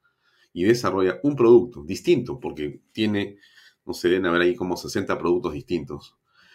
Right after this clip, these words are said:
Y entonces él desarrolla la estadística, la data, la venta, el precio, el mercado, la exportación,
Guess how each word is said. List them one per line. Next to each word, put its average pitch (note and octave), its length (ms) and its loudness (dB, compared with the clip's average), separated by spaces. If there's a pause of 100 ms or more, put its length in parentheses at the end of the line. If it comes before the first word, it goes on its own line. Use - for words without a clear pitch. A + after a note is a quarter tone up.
(120)
Y F2 80 -6
entonces F2+ 440 -4
él F#2+ 140 0
desarrolla F2 480 0
la E2+ 80 0
estadística, E2 640 -4
la D2+ 120 -2
data, E2 300 0
la D2+ 140 -6
venta, D#2 340 -6
el C#2+ 140 -8
precio, D#2+ 340 -4
el D2+ 60 -6
mercado, D2+ 300 -2
la E2+ 60 0
exportación, E2 720 -6